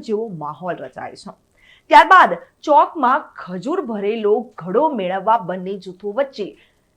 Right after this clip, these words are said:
ઘર્ષણ સર્જાય છે. આ યુદ્ધ પૂરું થયા બાદ વિજેતા જૂથે સમગ્ર વિસ્તારમાં ઘરે ઘરે ફરી અને ખજૂર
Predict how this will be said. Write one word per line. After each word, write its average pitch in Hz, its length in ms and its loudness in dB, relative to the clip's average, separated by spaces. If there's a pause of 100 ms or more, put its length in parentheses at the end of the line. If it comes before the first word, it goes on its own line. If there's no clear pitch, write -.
(120)
ઘર્ષણ 226 580 -2
સર્જાય 143 400 -12
છે. 170 160 -16 (440)
આ 269 80 4
યુદ્ધ 349 240 0 (120)
પૂરું 403 260 -2
થયા 339 180 4
બાદ 311 260 4
વિજેતા 254 440 -4
જૂથે 233 320 -8
સમગ્ર 226 460 -6
વિસ્તારમાં 208 720 -2 (120)
ઘરે 254 320 0
ઘરે 311 220 6 (160)
ફરી 302 260 2
અને 208 160 -4
ખજૂર 226 640 -10